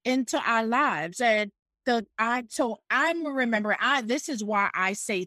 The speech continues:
thank you to you, not only because of that I'm on your show, but you have created a platform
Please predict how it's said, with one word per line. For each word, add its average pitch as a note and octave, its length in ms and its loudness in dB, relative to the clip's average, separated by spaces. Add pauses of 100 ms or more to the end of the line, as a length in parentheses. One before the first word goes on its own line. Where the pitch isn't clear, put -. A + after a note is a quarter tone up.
thank G#3 260 -2 (100)
you E3+ 440 0
to A3+ 120 -2
you, G3 360 2 (300)
not C#4+ 300 0 (140)
only C#4 600 0
because F#3 880 -2
of F3 420 -2 (120)
that G#3+ 260 2
I'm G3+ 200 0
on G#3 180 -4
your F3+ 160 -6
show, B3+ 720 -2 (520)
but G#3+ 320 2 (300)
you A3 320 -2
have G#3+ 400 0
created C4+ 640 -2
a - 100 -4
platform G3+ 920 -4